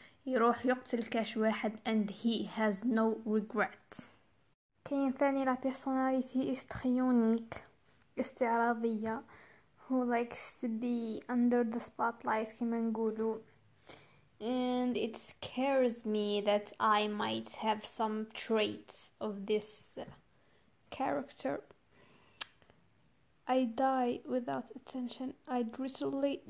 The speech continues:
die. المهم، هذا الشخصية جونغ، آم، عندها a big chance of turning into،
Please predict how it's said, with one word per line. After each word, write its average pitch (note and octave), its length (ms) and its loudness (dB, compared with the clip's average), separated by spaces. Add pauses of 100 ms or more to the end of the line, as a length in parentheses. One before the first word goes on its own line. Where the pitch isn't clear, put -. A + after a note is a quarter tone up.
(180)
die. A3 320 4 (580)
المهم، A#3 500 6 (640)
هذا D4 200 6
الشخصية C4+ 1120 2
جونغ، A#3+ 560 4
آم، A3 440 4 (760)
عندها A3+ 920 4 (440)
a C4 40 8
big D#4+ 220 4
chance C#4+ 520 6
of A3 340 6
turning B3+ 580 8
into، A#3+ 440 2